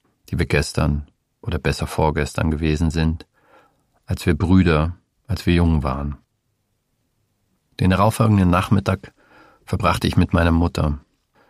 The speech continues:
Mehrere Stunden saßen wir im Wohnzimmer und redeten.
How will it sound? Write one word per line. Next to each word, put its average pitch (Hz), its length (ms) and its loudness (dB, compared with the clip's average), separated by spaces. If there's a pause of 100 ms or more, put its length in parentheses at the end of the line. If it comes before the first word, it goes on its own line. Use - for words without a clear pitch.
(280)
Mehrere 98 380 2
Stunden 90 480 2
saßen 78 440 0
wir 80 100 0
im 80 160 0
Wohnzimmer 80 480 0
und 80 180 -2
redeten. 76 640 -4